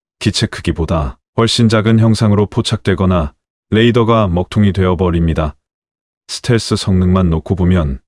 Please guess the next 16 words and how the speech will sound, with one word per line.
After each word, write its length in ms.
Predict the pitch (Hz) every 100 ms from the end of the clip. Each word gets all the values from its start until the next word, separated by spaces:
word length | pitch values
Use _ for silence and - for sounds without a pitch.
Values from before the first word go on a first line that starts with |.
| -
케이에프 400 | 131 131 - 123
이십일의 440 | 107 107 110 110
초기형마저도 880 | - 117 110 107 104 92 92 92 98
사점오 580 | - 101 - 101 90 87
세대 400 | 95 87 80 - _ _ _
전투기 460 | - 110 110 110 107
가운데 520 | 104 101 95 80 69 _ _ _ -
최상위 560 | - 120 107 95 87 - _ _ -
급 160 | 104
성능을 480 | - 110 104 101 101
가지고 380 | - 82 - 90
있는 220 | 85 92
것이죠. 480 | 82 - - 73 - -
케이에프 400 | 127 127 120 120
이십일 340 | 107 107 117
전투기는 800 | - 98 95 104 104 101 90 69